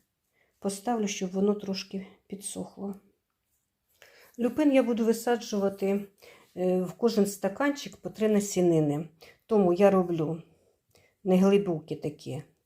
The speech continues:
три отвори, десь на один сантиметр. Отак, один від одного, щоб вони не заважали. Коли з'являться сходи, коли, е, вони почнуть гарно укорінюватись, тоді можна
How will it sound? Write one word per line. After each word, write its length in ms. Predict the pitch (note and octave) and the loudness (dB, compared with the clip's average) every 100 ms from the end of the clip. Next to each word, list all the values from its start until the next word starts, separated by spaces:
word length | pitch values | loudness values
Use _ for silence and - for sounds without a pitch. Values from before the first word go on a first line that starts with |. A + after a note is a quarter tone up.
| F#3+ | -2
три 140 | F#3 | 0
отвори, 600 | F3 A#3 - C4 C#4 D4 - _ _ _ _ _ _ _ _ _ _ _ - | 2 2 0 -2 -2 -4 -8 _ _ _ _ _ _ _ _ _ _ _ -14
десь 420 | F3+ F#3 - - _ _ _ _ _ - | -4 -4 -4 -14 _ _ _ _ _ -6
на 360 | E3 D#3 - - | -2 -2 -4 -6
один 260 | F#3 A3+ | 2 4
сантиметр. 840 | A3 - F#3 E3+ D#3+ C#3 C3 - - _ _ _ _ _ _ _ _ _ _ _ - | 4 0 -2 0 -2 -4 -8 -16 -20 _ _ _ _ _ _ _ _ _ _ _ -20
Отак, 420 | - - D#3 - | -16 -10 -10 -10
один 280 | F#3 F3 E3+ | -6 0 2
від 220 | D#3+ E3 | 2 0
одного, 340 | A3+ C4+ A3+ G#3 | 0 0 0 0
щоб 220 | G3+ F3+ | 0 -2
вони 220 | F3 F3 | 2 4
не 120 | E3+ | 6
заважали. 880 | E3 E3+ D#3 C#3+ C#3+ B2+ B2 C3+ A#3 - _ _ _ _ _ _ _ _ _ _ _ _ _ _ _ _ _ _ | 4 2 2 2 0 -4 -4 -4 -6 -8 _ _ _ _ _ _ _ _ _ _ _ _ _ _ _ _ _ _
Коли 360 | B3+ B3 A3 | 2 4 6
з'являться 600 | G3 G3+ G3 F#3 F#3 F#3+ | 4 4 4 4 0 -2
сходи, 480 | F#3+ - B3 C#4 A#3 | -6 -6 -4 0 -2
коли, 480 | A3+ G3+ G3+ G3+ - _ _ _ _ _ _ _ | -2 2 4 2 -2 _ _ _ _ _ _ _
е, 280 | F#3 E3 D#3+ | -2 0 2
вони 260 | E3 F3+ F3+ | 2 4 4
почнуть 580 | F3+ E3+ G3 F#3+ F#3 | 0 -2 2 2 0
гарно 440 | - F3 F3+ F3+ F#3+ | -4 2 4 6 4
укорінюватись, 680 | F#3+ D#4 F#4+ F4+ C4+ B3+ A#3+ | 4 2 6 6 4 0 -8
тоді 280 | C#4 C4+ | -8 0
можна 520 | F4 A3+ A#3 G#3 G3+ | 2 2 0 0 -2